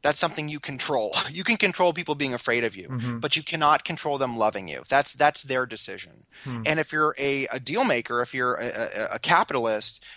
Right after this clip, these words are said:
Speaker 1: you have to be able to build an empire on things that you can control. Now, for me, and I talk about it kind of before I get into chapter one, uh, of the book, you know, as an actor, the whole exercise is being loved. So that, that's, you know, that's what I wanted. That's what I, you know,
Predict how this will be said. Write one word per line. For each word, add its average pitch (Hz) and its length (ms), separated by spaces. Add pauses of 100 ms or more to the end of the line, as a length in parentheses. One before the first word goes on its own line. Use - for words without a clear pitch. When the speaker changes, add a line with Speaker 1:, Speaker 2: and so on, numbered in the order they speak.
Speaker 1:
you 165 120
have 170 200
to 165 80
be 151 140
able 147 180
to 143 100
build 143 280
an 135 60
empire 127 420
on 120 140
things 120 260
that 117 100
you 123 140
can 113 280
control. 113 720 (400)
Now, 147 180
for 147 220
me, 135 460
and 123 80
I 131 40
talk 143 240
about 131 220
it 120 220
kind 135 140
of 120 60
before 123 280
I - 20
get 123 120
into 123 180
chapter 123 340
one, 120 380 (400)
uh, 120 300 (180)
of 127 120
the 127 80
book, 147 480 (300)
you 156 120
know, 135 220
as 139 160
an 139 80
actor, 143 460
the 135 100
whole 139 220
exercise 123 560
is 120 80
being 113 240
loved. 165 480 (480)
So 147 240
that, 151 240
that's, 135 580
you 143 120
know, 131 160
that's 139 340
what 139 100
I 131 140
wanted. 143 380
That's 123 220
what 123 100
I, 113 260
you 123 140
know, 113 320